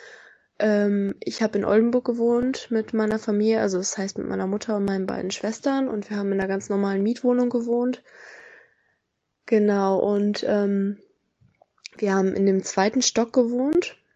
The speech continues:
Unten war eine Haustür und oben war eine Haustür. Ähm, ja, und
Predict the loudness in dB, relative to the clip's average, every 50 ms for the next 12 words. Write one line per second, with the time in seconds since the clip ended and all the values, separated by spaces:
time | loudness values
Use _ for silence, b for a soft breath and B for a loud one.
0 | _ _ _ _ _ _ _ _ _ _ _ -20 -20 _ _ _ _ 4 4 4
1 | 4 2 0 2 2 2 2 2 2 4 4 2 2 0 -2 -4 -2 2 4 4
2 | 4 4 4 2 2 0 2 2 4 4 4 4 2 2 2 0 0 0 0 0
3 | 0 0 0 0 -2 -4 -2 -2 0 0 0 0 -2 B B B B B B B
4 | B B B B B B B B _ 2 4 4 4 4 4 2 0 -2 -4 -6
5 | -8 _ _ _ _ _ _ _ _ _ 0 2 4 4 4 4 4 4 4 4
6 | 6 4 4 2 0 -4 -6 -8